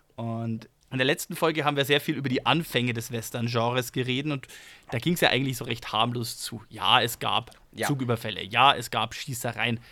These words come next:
Speaker 1: aber das Ganze war eher so geprägt von, naja, eher bombastischen Action-Szenen, eher so den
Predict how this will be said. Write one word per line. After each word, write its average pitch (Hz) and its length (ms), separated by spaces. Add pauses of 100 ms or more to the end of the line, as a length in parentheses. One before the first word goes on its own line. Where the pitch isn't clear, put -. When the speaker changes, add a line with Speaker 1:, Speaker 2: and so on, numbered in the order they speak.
(160)
Speaker 1:
aber 127 140
das 123 120
Ganze 139 280
war 131 80
eher 131 200
so 123 100
geprägt 117 440
von, 117 240 (300)
naja, 117 340 (560)
eher 180 180
bombastischen 123 720
Action-Szenen, 107 1120
eher 127 180
so 123 100
den 113 140